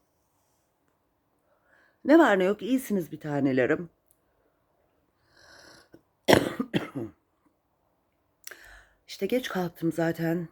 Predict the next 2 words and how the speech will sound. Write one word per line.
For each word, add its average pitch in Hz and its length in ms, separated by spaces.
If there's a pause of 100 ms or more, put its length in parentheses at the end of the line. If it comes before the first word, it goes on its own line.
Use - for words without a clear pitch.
(120)
canlarım. 165 560 (2000)
Of. 147 840